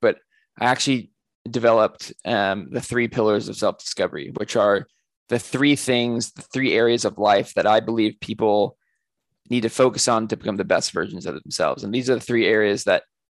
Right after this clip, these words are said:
I found once I self did some reflection on my trip, that those are the areas that I was kind of mastering and, and,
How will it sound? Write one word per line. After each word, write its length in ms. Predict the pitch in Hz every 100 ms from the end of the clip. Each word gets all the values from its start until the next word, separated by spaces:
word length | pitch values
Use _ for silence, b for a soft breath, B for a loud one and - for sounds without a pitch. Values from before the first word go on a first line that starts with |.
| _ _ _ _ _ -
I 180 | 120 123
found 340 | - 107 110
once 200 | 107 -
I 60 | 98
self 360 | - 113 - - _ _ _ -
did 160 | 123 113
some 140 | 113
reflection 520 | 104 - 147 - 113
on 160 | 101 107
my 180 | 95 82
trip, 280 | - 107
that 140 | - 107
those 200 | 110 113
are 60 |
the 100 | 110
areas 280 | 82 95 98
that 120 | 101
I 60 | 90
was 140 | 87
kind 160 | - 85
of 160 | 85 87 _ _ _ _ _ _ _ _ _
mastering 600 | 117 107 101 - 104 98
and, 140 | 92 87
and, 320 | 95 90